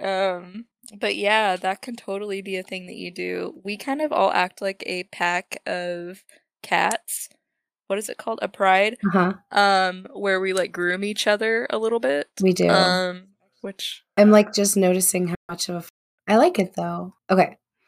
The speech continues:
Speaker 2: Um, we also have caretakers. So I wanted to cover this one specifically because I am disabled and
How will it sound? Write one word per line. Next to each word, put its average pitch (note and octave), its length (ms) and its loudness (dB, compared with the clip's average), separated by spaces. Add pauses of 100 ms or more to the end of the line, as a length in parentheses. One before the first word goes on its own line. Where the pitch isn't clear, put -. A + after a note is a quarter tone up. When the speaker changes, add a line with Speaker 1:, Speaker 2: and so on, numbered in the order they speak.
(380)
Speaker 2:
Um, G#3 280 6
we A#3+ 140 8
also C#4 260 6
have C#4+ 220 2
caretakers. - 800 -2
So G#3 540 4
I G#3 100 6
wanted A#3+ 280 6
to C4 80 0
cover G3 260 0
this F#3+ 240 2
one F#3+ 120 4 (440)
specifically F#3 460 2 (500)
because G#3+ 680 4
I F#3+ 120 2
am G#3 180 6
disabled F#3+ 680 2 (200)
and F#3 680 0